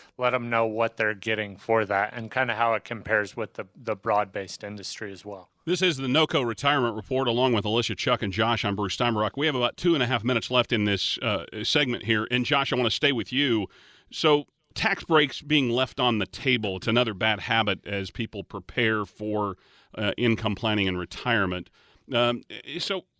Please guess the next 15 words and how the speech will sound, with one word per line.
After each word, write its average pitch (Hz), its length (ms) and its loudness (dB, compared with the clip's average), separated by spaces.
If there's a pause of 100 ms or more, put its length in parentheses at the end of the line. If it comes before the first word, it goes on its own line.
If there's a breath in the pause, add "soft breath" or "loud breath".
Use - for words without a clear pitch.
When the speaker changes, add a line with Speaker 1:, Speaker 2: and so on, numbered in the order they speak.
Speaker 2:
how 226 160 2
can 220 160 -2
having 170 320 2
a 113 60 0
tax-efficient 151 920 0
strategy 117 760 0 (420)
help 185 320 -2
keep - 280 -4
people 120 360 -2
on 123 240 4
track 139 400 0
and 123 140 -4
keep 165 240 0
more 123 240 2
money 117 460 2